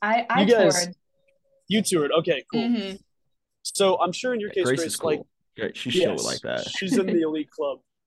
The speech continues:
Speaker 1: <laughs>
Speaker 2: Um, so with that, uh, we basically toured, my mom and I, and it was, like, we had a small group of us, and it was basically, like,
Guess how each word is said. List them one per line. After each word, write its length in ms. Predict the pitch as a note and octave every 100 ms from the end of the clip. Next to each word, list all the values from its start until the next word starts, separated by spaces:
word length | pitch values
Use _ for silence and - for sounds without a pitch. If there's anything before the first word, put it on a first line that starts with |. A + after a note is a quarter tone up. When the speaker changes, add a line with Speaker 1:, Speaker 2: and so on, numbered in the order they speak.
| _
Speaker 1:
<laughs> 20 | C#4
Speaker 2:
Um, 420 | D4 D#3 C#3 B3+ _ A3+ E3 C#3+ _ - _ -
so 200 | - -
with 240 | F3+ A3 G#3+
that, 300 | F#3+ E3 D#3+ _ _ -
uh, 300 | E3 D#3 C#3 - -
we 220 | G3 A3
basically 400 | - A3+ - G3+ -
toured, 240 | F3+ E3+
my 80 | D#3
mom 240 | D#3 E3
and 60 | D#3
I, 160 | D3+ D3+
and 100 | D3+
it 80 | D#3
was, 120 | D#3+ -
like, 140 | D3+
we 60 | D#3
had 40 |
a 40 | -
small 280 | - G3+
group 180 | F#3+ F#3
of 100 | E3+
us, 400 | F3+ F3+ - - _ _ _ _ _ _
and 440 | D3+ D3+ D3+ D3 D3 - - _ _ -
it 80 | E3+
was 140 | E3+
basically, 360 | - C4+ - E4
like, 160 | D4